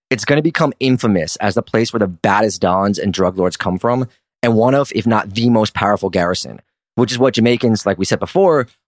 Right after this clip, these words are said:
call these neighborhoods that are essentially fiefdoms for the dons. The P N P has their own politician challenging him, Dudley Thompson, and he carves out his own followers in West Kingston.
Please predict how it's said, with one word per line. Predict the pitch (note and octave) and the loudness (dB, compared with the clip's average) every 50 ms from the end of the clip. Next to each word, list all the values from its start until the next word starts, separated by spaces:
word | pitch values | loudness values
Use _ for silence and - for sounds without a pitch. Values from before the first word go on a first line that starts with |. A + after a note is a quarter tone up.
| _ | _
call | - - D#3 D3 C#3+ C#3 | -2 0 2 2 2 2
these | C#3+ B2 A#2 | 2 2 2
neighborhoods | A#2 A2+ A2+ G#2+ A2 G2+ G#2 G#2 G2 F2+ | 2 2 2 2 2 2 2 0 0 0
that | G2 F#2+ | 0 0
are | F#2+ F#2+ | 0 0
essentially | - - G2+ F#2+ - - G2 F#2 | 0 -2 -2 -4 -4 -4 -6 -6
fiefdoms | - - - A#2 A2 - - F2+ E2+ E2+ E2 - - | -6 -4 -4 -4 -2 0 0 -2 -2 -2 -4 -8 -6
for | - G#2 | -4 -4
the | F2+ F2+ | -2 -2
dons. | D#2+ F#2 D#2+ D2+ C2 G#1+ - - - - _ _ _ _ _ _ _ _ _ _ _ _ _ _ _ _ | -2 -2 -4 -4 -6 -10 -12 -14 -14 -14 _ _ _ _ _ _ _ _ _ _ _ _ _ _ _ _
The | - A2 | -6 -4
P | - - - G#3 G3 | -2 0 2 2 2
N | E3 D3+ | 2 0
P | - - F#3+ F3 | 0 0 0 2
has | D#3+ C3 C3+ B2 A2+ | 2 2 2 0 2
their | B2 A#2 | 2 0
own | A#2+ B2+ C3 | 0 0 0
politician | - B2 A2 A2 - A2 G2+ - G2 | 0 0 0 0 0 -2 -2 -2 -4
challenging | - - D#3 D#3+ F3+ D#3+ A#2+ A#2 | -2 -2 0 0 0 0 0 0
him, | G#2 G#2+ G2+ F#2+ F#2+ F#2+ - | 0 2 0 0 -2 -4 -2
Dudley | - A2 A2 G#2 G#2+ F#2 | 0 0 0 0 -2 -4
Thompson, | - - G#2+ G2+ G2 - - - - - _ _ _ _ _ _ - | -4 -2 -2 -2 -2 -4 -6 -10 -12 -14 _ _ _ _ _ _ -6
and | A2+ | -4
he | G#2+ - F#3 G#3+ G3 | -2 -2 -2 -2 -2
carves | - - C3+ B2+ A2 G#2 | 0 0 2 2 2 2
out | A2 G2 G2 | 2 2 2
his | A2+ G2 - | 0 -4 -2
own | - A2+ B2+ B2+ | -2 0 0 0
followers | A2+ - G#2 F2+ F#2+ F2+ F2 F2+ F2 | 0 0 0 0 0 0 0 -2 -2
in | G2 E2 | -4 -4
West | E2 - - | -6 -6 -8
Kingston. | - D#2 D#2+ - - C#2+ B1+ - | -8 -10 -10 -10 -10 -12 -14 -16